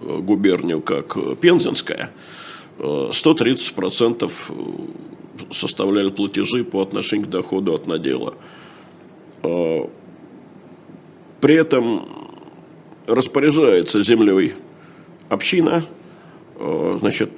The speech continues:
э, ну, о том, что такое чересполощица и как она влияла, мы тоже говорили.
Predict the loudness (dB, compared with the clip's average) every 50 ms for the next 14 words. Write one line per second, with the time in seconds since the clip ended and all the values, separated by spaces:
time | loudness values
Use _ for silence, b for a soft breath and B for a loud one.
0 | -12 -10 -10 -10 -10 -10 -12 -12 -14 -14 -16 -16 -16 -14 -12 -6 -2 0 2 2
1 | 2 2 0 0 -2 -2 -2 -2 -4 -4 -6 -4 -4 -6 -4 -4 -4 -4 -2 -4
2 | -4 -2 0 0 0 0 0 0 -2 -2 -2 0 2 4 4 4 4 2 0 -4
3 | -8 -6 -4 -4 -4 -4 -4 -4 -4 -4 -4 -6 -4 -4 -4 -2 0 0 0 2
4 | 2 4 6 6 6 6 4 2 2 0 0 0 2 4 4 4 4 4 4 4
5 | 4 6 4 4 2 2 0 -2 -4